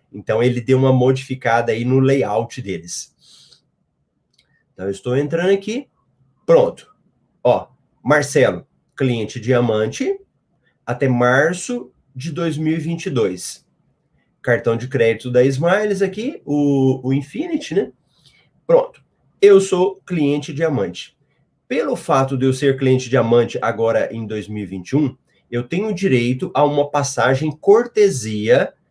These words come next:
na Gol. Então, eu vou ir no site da Gol e tirar a passagem. Então, como é que funciona essa passagem cortesia aqui no caso da, deixa eu tirar o Marcelo. Como é que funciona no caso aqui da Smiles? Smiles, programa de fidelidade. Gol,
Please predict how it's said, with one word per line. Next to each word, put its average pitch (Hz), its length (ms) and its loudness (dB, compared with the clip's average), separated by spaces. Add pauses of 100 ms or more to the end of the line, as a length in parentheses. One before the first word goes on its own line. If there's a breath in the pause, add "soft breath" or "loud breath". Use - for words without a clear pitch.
(120)
na 123 380 0 (640)
Gol. 117 500 0 (440)
Então, 104 380 -2
eu 120 120 -2
vou 127 360 0 (180)
ir 156 220 0
no 165 120 0
site 185 380 -2
da 180 140 0
Gol 190 380 2
e 202 80 -8
tirar 175 300 -4
a 165 40 -6
passagem. 180 560 -8 (240 soft breath)
Então, - 160 2
como 392 160 2
é 403 60 4
que 294 100 -10
funciona 190 540 2
essa 156 200 -2
passagem 151 460 -4
cortesia 139 540 0
aqui 139 120 -4
no 135 120 0
caso 131 380 0
da, 123 680 2
deixa 104 240 -18
eu 104 40 -16
tirar 104 180 -12
o 104 40 -6
Marcelo. 135 420 -6 (360 soft breath)
Como 269 140 -2
é 330 60 -2
que - 80 -8
funciona 208 300 2
no 196 80 6
caso 175 260 2
aqui 170 120 -6
da 160 120 4
Smiles? 123 580 0 (160)
Smiles, 156 500 -2
programa 156 460 0
de 139 60 -10
fidelidade. 151 760 -4 (360)
Gol, 160 400 0